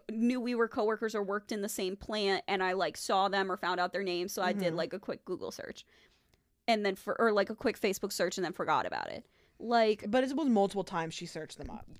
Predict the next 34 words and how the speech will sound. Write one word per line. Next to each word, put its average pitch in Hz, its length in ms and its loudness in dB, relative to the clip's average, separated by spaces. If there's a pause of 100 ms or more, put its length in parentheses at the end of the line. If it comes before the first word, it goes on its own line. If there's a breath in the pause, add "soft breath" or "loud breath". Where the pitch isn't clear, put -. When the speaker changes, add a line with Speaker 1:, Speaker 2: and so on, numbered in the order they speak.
(200)
Speaker 1:
yeah, 359 220 4
that's 302 320 0
what - 460 -2
doesn't 240 300 4
make 202 140 -2
any 202 140 0
sense 190 320 -4
to 220 120 -2
me 185 380 0
Speaker 2:
Mm-hmm. - 80 -6
Speaker 1:
and 226 160 0
seems 226 320 -2
a 214 60 2
little, 196 260 4
like, 190 220 2
weird 180 400 -4
and 175 120 -6
plotty 175 440 -2
to 233 80 -4
be 214 120 -6
like, 185 360 -4
"Oh, 349 80 2
yeah, 330 240 2
before 269 420 -2
we 240 460 -4
met, 226 440 2 (480)
I 202 360 2
was 185 480 0
looking 196 340 -4
up 170 140 0
this 208 200 -4
man's 170 240 -4
entire 160 480 -4
life." - 360 -10